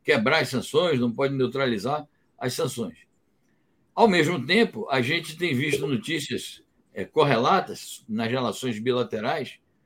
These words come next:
China, Estados Unidos, é, sobre os protestos que a China tem feito. Até publiquei uma coluna ontem sobre isso. Os protestos que a China tem feito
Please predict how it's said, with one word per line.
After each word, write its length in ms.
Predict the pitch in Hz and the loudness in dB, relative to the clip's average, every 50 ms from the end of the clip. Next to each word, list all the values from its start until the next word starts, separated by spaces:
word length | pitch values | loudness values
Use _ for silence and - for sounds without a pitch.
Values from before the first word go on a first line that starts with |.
| _ _ _ _ _ | _ _ _ _ _
China, 440 | - - - - 147 156 147 120 104 | -14 -10 -8 -6 -4 -2 -2 -2 -2
Estados 340 | 92 - 120 117 110 92 101 | -4 -4 -6 -6 -6 -4 -4
Unidos, 560 | 104 104 120 165 190 190 123 - - - _ _ _ _ _ _ _ _ - - _ - | -2 0 2 4 2 2 2 -2 -12 -18 _ _ _ _ _ _ _ _ -20 -20 _ -10
é, 640 | - 143 135 131 127 127 120 110 110 107 101 98 87 - - _ _ _ | -4 -2 0 2 4 4 4 4 2 2 0 -2 -6 -10 -14 _ _ _
sobre 640 | - - - - - 170 175 185 170 190 196 208 | -12 -10 -6 0 4 6 6 6 6 6 4 4
os 160 | 202 180 - - | 4 2 0 0
protestos 720 | - 208 208 190 - - 180 196 202 175 - - 120 - | 2 4 4 4 4 4 4 4 4 4 0 -4 -8 -8
que 100 | - 156 | -4 -2
a 60 | 135 117 | -2 -2
China 320 | - - 139 135 131 123 | -2 -4 -4 -4 -4 -4
tem 140 | 123 127 104 | -4 -4 -4
feito. 320 | - - 175 180 180 - _ _ _ _ _ | -2 0 -2 -2 -2 -4 _ _ _ _ _
Até 240 | - 151 139 196 196 | -10 -2 0 0 2
publiquei 440 | 190 202 202 175 165 131 127 151 156 | 2 0 -2 0 -2 -2 0 2 2
uma 140 | 156 147 | 2 2
coluna 340 | 123 139 135 143 156 147 123 | 2 2 2 2 2 2 2
ontem 280 | 127 147 151 - 147 135 | 2 2 2 0 -4 -8
sobre 320 | - - 165 147 127 131 | -8 -8 -6 -4 -2 -2
isso. 240 | 131 - - - _ _ _ _ _ _ _ _ - | -2 -4 -6 -12 _ _ _ _ _ _ _ _ -14
Os 140 | 143 123 - | -12 -8 0
protestos 460 | - 165 151 147 170 180 180 - - | 4 4 4 6 4 2 0 0 0
que 80 | 180 185 | -2 -2
a 80 | 151 | -2
China 320 | 123 - - 147 151 139 127 | -2 -4 -6 -6 -4 -6 -4
tem 200 | 120 123 110 95 | -4 -4 -6 -4
feito 400 | - 147 175 196 190 190 - | 0 2 4 4 4 2 -4